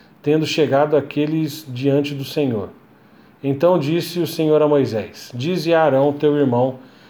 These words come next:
que não entre no santuário em todo o tempo para dentro do véu, diante do propiciatório que está sobre a arca,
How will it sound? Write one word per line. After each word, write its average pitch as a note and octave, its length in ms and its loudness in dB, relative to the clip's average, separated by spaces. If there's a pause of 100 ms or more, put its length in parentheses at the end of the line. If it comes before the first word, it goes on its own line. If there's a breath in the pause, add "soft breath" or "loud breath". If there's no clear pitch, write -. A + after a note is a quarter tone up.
(160 loud breath)
que F3 180 -2
não F#3+ 240 4
entre F3+ 280 -2
no D#3+ 120 -2
santuário C#3+ 580 2
em C#3+ 60 0
todo F#3 240 0
o F#3 40 -6
tempo D3 340 0
para D3 220 2
dentro C#3+ 320 0
do E3 120 -2
véu, C3+ 320 0 (480 loud breath)
diante F3 400 0
do E3+ 100 -2
propiciatório D3+ 800 0
que D3 100 -12
está C3+ 320 -2
sobre C#3+ 360 -2
a C#3+ 60 2
arca, B2 340 -2